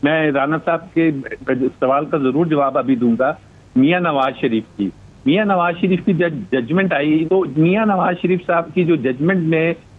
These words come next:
उन्होंने एक बड़ी खूबसूरत सिरादारी खोल के रख दी गई कि मियां साहब जब आएंगे या surrender करेंगे तो फिर वो उनका केस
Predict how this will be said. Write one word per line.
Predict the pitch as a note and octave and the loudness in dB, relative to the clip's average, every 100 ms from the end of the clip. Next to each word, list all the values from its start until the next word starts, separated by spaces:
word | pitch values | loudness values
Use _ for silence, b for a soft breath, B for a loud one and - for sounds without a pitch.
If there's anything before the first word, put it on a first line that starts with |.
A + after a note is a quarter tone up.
| - | 0
उन्होंने | E3+ F3 F3 | 2 2 2
एक | F3+ E3+ F3+ E3+ | 0 0 -2 -2
बड़ी | E3 F3 F3 | 0 0 0
खूबसूरत | - D3+ - E3+ F#3 | -2 -4 2 2 2
सिरादारी | F3+ E3+ D3 C#3+ C3+ D3 E3+ | 0 0 2 0 0 0 -2
खोल | - D#3 D#3+ | 0 0 0
के | E3 | 0
रख | C3 A#2+ | 0 -2
दी | - F3+ | 0 0
गई | D3+ D3+ D#3+ | 2 2 0
कि | - - - E3 | -4 -20 -4 0
मियां | D3+ F3 | 2 0
साहब | F3+ F#3 F3+ E3 | 0 -2 -2 -2
जब | E3+ E3+ - | -2 -2 -4
आएंगे | C#3+ C#3+ E3+ F3 F3 | 0 2 2 2 2
या | F3+ D#3+ E3 | 2 2 0
surrender | - E3+ D3+ D#3 | 0 -2 0 -2
करेंगे | D#3 D3+ C#3+ D3+ D3+ E3+ F3+ - - - | -2 0 0 0 2 2 -2 -6 -20 -6
तो | F#3+ | -4
फिर | F3+ G#3+ A3 | -2 0 0
वो | G3 F#3+ | 2 0
उनका | G3 F#3+ F#3 | 0 0 -2
केस | - F3+ | 0 0